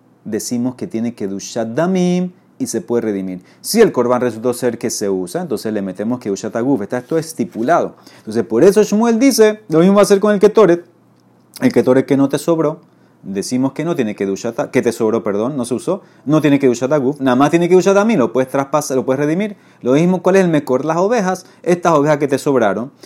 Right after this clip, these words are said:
decimos que no tienen Kedushat Aguf por la estipulación del Bedín, que si no se llegan a usar este año, decimos que nada más tienen Kedushat Damim,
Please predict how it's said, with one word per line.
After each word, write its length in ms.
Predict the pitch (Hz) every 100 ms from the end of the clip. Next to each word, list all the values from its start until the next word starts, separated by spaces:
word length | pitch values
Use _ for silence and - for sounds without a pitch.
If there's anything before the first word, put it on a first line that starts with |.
| -
decimos 680 | 110 120 - 175 180 202 - _ _ -
que 140 | 139
no 260 | 139 175 214
tienen 260 | 196 185
Kedushat 340 | 175 151 139 160
Aguf 160 | 175
por 160 | 175 160
la 60 | 143
estipulación 1000 | - 160 139 139 135 127 - 143 180 196
del 120 | 170
Bedín, 360 | 139 147 190
que 120 | 143 117
si 160 | 113
no 140 | 123 147
se 120 | 175
llegan 220 | 185 190
a 60 | 196
usar 240 | 190 202
este 240 | 208 220
año, 480 | 240 277 233 202 202
decimos 420 | 156 139 170 175
que 120 | 170 139
nada 100 | 139
más 140 | 147
tienen 220 | 156 151
Kedushat 400 | 147 143 139 165
Damim, 440 | 190 208 185 196